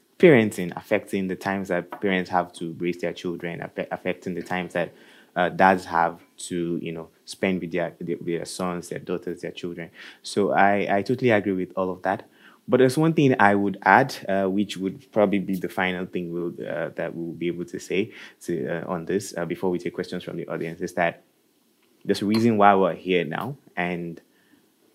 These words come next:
we're not just having this for the fun of it. This is where the change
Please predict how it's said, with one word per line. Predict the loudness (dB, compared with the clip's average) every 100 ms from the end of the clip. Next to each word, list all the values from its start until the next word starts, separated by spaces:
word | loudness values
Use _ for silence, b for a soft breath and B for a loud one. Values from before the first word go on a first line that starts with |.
| _ _ _ -20 _ _
we're | -2 2
not | 2
just | 2 0
having | 2 2 2 -2
this | -2 -2 -6
for | -6 -4 -2
the | -4
fun | -4 -6
of | -4 -6
it. | -8 -14 _ _ _ _ -20 _ _ _
This | 0 0 2
is | -4 -4
where | 2 4 4 2
the | -4
change | -6 -4 -4 -4 -10